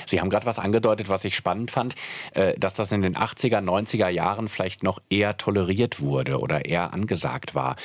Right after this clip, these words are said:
Gab's da vielleicht auch so eine strukturelle Veränderung, äh, gewisse Bewusstseinsveränderungen in der Berufswelt, im gesellschaftlichen Kontext,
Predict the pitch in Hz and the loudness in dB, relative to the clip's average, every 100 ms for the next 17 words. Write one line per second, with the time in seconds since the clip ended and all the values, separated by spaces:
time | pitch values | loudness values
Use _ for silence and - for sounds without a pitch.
0 | - - - - 85 87 98 - 117 - | -12 -8 -4 -4 0 -2 0 -2 -2 -2
1 | 110 - 95 101 87 - 117 - 120 107 | -2 -2 -2 2 0 2 0 2 2 4
2 | 117 113 - - 120 120 117 110 113 113 | 4 2 -2 -2 0 2 4 4 4 2
3 | 107 - - - - - - - 85 95 | 0 -8 -12 -12 -6 -6 -4 -4 0 0
4 | 98 87 85 92 101 127 123 - - 107 | 0 0 2 2 2 0 -2 -2 -2 2
5 | 120 117 110 113 113 110 92 87 - 85 | 2 4 4 2 2 0 2 2 2 2
6 | 85 - 90 82 92 85 90 98 110 - | 2 2 0 2 0 2 2 0 -2 -4
7 | 95 90 - 107 110 117 - - | -4 -4 -2 -2 0 0 0 -8